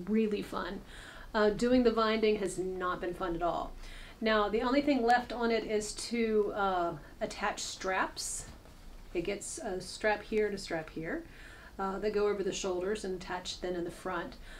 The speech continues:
And I don't have that complete, but otherwise I think this is very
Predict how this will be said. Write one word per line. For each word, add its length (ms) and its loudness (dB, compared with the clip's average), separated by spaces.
And 100 4
I 40 6
don't 220 4
have 240 2
that 220 0
complete, 720 -4
but 340 0
otherwise 500 4
I 60 2
think 220 -2
this 160 -4
is 200 -2
very 640 0